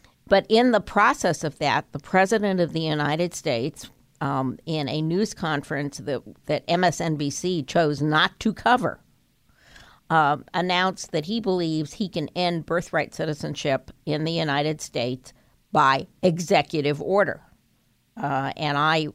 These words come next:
will tell you that I am on Paul Ryan's side on that one. No, you can't. So one of the things that I thought was, if you're over forty, you,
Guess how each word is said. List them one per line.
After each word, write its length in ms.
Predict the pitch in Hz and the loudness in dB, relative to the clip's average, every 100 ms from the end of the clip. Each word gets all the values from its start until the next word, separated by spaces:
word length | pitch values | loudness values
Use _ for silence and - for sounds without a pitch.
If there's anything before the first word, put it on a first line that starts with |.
| - | -10
will 220 | 156 156 | -6 -6
tell 220 | - 156 | 0 0
you 180 | 156 170 | 0 -2
that 300 | 151 139 - | 2 2 0
I 180 | 147 151 | 0 -2
am 260 | - 151 151 | 0 -2 -2
on 340 | 143 147 143 | -2 -2 -2
Paul 340 | - 175 151 | 2 4 4
Ryan's 520 | 143 143 147 143 135 - | 2 2 2 0 -4 -2
side 360 | 143 127 147 | 2 2 2
on 220 | 92 143 147 | 0 -2 -2
that 200 | 127 - | -2 0
one. 220 | 175 220 - - | 0 0 -4 -2
No, 320 | 147 165 165 | 4 6 4
you 220 | 160 180 | 4 2
can't. 580 | 185 440 392 165 - - _ _ _ _ _ _ _ _ _ _ _ _ _ _ _ _ _ _ _ _ _ _ _ _ _ _ _ _ _ - _ _ | 4 4 6 2 -2 -8 _ _ _ _ _ _ _ _ _ _ _ _ _ _ _ _ _ _ _ _ _ _ _ _ _ _ _ _ _ -20 _ _
So 400 | - 240 202 190 _ - | 2 6 6 4 _ -12
one 260 | 214 240 277 | 0 4 6
of 60 | 523 | 6
the 60 | 392 | 6
things 280 | 277 240 - | 6 4 6
that 140 | 196 | 6
I 140 | 202 | 6
thought 280 | 339 190 156 | 6 4 4
was, 180 | 190 185 | 2 0
if 160 | - 175 | -2 0
you're 200 | 208 - | -2 2
over 300 | 240 277 233 | 2 4 2
forty, 880 | 208 - 240 254 240 147 117 151 185 _ _ _ _ _ _ _ _ _ _ - - | 0 -2 4 4 4 0 -4 -6 -8 _ _ _ _ _ _ _ _ _ _ -20 -10
you, 880 | 185 190 196 214 226 240 240 208 | -6 -4 -2 0 2 2 0 -2